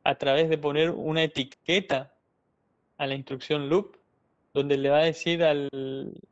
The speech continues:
al procesador, "Saltá a esa etiqueta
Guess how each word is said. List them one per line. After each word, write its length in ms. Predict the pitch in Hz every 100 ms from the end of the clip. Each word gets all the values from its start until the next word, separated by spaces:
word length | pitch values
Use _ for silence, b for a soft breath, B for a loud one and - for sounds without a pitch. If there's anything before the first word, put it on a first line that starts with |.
| _ -
al 140 | 139
procesador, 640 | 131 139 139 147 156 175 - _ _ _ _ _ _
"Saltá 640 | - 156 135 131 - 185 -
a 120 | 160
esa 180 | 165 180
etiqueta 720 | 165 170 170 190 214 226 262